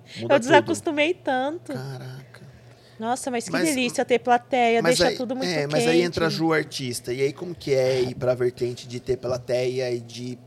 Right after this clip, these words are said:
Speaker 1: tentar testar uma piada e tentar encarar? Porque hoje, por exemplo,
Speaker 2: Ah, então, tem dias e dias. Tem dias que a plate-, ó, plateia... boa, maravilhosa pra gente, é a plateia de dia de feriado. Por quê?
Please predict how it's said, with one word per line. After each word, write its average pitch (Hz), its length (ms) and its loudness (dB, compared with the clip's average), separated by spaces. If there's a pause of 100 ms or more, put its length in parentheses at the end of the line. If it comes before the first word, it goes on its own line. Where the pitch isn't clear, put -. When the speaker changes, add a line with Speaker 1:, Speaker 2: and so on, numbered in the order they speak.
(100)
Speaker 1:
tentar 120 280 -4
testar 123 300 -8
uma 117 120 -4
piada 123 640 -4
e 123 60 -2
tentar 123 680 -4
encarar? 117 640 -8 (400)
Porque - 160 -6
hoje, 175 260 4
por 185 100 0
exemplo, 165 200 4
Speaker 2:
Ah, 370 60 10
então, 349 380 8
tem 285 220 4
dias 302 320 8
e 359 80 4
dias. 254 340 6
Tem 240 160 -2
dias 247 320 4
que 277 80 6
a 262 60 8
plate-, 254 280 4
ó, 214 180 8 (600)
plateia... 294 500 8
boa, 247 580 10
maravilhosa 247 880 2
pra 247 200 -2
gente, 233 300 -4
é - 20 0
a 240 40 -2
plateia 240 560 6
de 226 140 -2
dia 233 220 4
de - 100 -4
feriado. 220 600 0
Por 226 200 -2
quê? 214 280 2